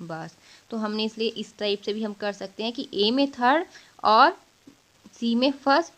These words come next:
तो हमारा ये ऑप्शन करेक्ट है, ठीक। तो हमारा इस तरीके से भी हो सकता है क्वेश्चन सॉल्व।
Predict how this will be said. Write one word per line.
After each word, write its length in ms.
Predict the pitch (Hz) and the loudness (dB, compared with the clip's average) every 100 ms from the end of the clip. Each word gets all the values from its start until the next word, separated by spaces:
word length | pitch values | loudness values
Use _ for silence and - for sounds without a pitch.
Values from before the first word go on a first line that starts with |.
| - | -8
तो 60 | 214 | -4
हमारा 300 | 190 185 226 | -2 -2 -4
ये 180 | 226 | -6
ऑप्शन 380 | 180 170 - 175 | -6 -8 -12 -18
करेक्ट 460 | - 170 170 - - | -16 -16 -18 -18 -16
है, 120 | 170 175 _ | -16 -18 _
ठीक। 140 | 302 302 - | -10 -6 -2
तो 80 | 262 | -2
हमारा 380 | 220 220 233 - | -2 -2 -2 -4
इस 200 | 285 - | -6 -8
तरीके 300 | 226 208 185 180 | -6 -6 -6 -6
से 140 | 185 | -2
भी 240 | 190 339 - - _ - | 2 2 2 -12 _ 2
हो 120 | 220 | 2
सकता 340 | 190 185 - 175 | 2 -8 -12 -12
है 80 | 170 | -10
क्वेश्चन 420 | 175 175 170 165 | -12 -10 -10 -10
सॉल्व। 240 | 165 165 | -10 -12